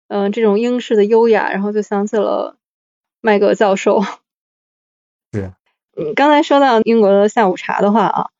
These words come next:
Speaker 1: 就我刚才不是说这有一家两百年的书店嘛，两百多年的书店，它是在伦敦的皮卡迪里大街上，叫哈查兹书店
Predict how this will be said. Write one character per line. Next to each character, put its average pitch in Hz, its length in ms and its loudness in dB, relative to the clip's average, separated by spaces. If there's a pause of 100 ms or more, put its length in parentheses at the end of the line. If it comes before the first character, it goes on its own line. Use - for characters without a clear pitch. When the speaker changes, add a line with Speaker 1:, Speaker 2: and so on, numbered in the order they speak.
(160)
Speaker 1:
就 220 80 2
我 202 60 2
刚 240 120 0
才 262 80 2
不 226 100 4
是 233 60 4
说 226 460 0
这 233 140 2
有 202 160 2
一 208 80 0
家 214 240 -2
两 185 180 0
百 202 140 2
年 180 200 -2
的 190 300 0
书 233 180 0
店 247 220 2
嘛， 165 220 -4
两 196 120 0
百 202 80 4
多 208 140 4
年 190 160 2
的 196 80 0
书 247 180 0
店， 240 220 0
它 208 80 0
是 214 80 2
在 196 340 0 (220)
伦 202 220 4
敦 240 100 2
的 226 80 2
皮 214 140 0
卡 208 100 0
迪 190 140 4
里 185 120 4
大 185 140 -2
街 196 180 2
上， 190 220 0
叫 180 80 -2
哈 208 220 -4
查 180 240 -4
兹 208 240 0
书 214 220 2
店 208 260 0